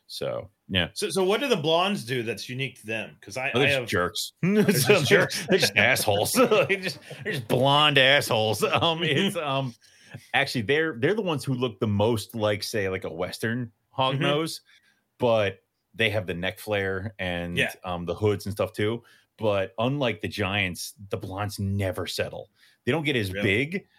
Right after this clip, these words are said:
Speaker 1: but they're, like, on point. They are always all up with it. It was, and they're just, they're just jerks. I actually had to buy venomous tubes because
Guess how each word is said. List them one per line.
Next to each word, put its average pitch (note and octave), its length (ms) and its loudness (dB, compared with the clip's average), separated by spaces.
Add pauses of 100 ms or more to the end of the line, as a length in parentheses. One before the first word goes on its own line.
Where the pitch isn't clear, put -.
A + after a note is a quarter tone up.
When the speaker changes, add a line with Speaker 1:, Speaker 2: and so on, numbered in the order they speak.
(120)
Speaker 1:
but A2 160 0
they're, B2+ 240 2
like, G2+ 420 0 (680)
on C3+ 380 0
point. B2+ 500 -2
They G#2 160 2
are G2 300 0
always C3 720 0 (420)
all C3+ 300 0
up C#3 240 0
with B2 220 -6
it. B2+ 200 -4
It G#2 160 -2
was, G2+ 440 -4 (640)
and A#2 120 0
they're E3+ 100 -2
just, G2 320 -6
they're F3+ 140 -4
just G2+ 300 -10
jerks. A2+ 300 -2
I A#2+ 80 -2
actually C#3 240 -2
had A#2 140 -2
to A2 60 0
buy G#2 220 0
venomous G2 440 -2
tubes E2 460 -8 (460)
because F#2+ 720 -2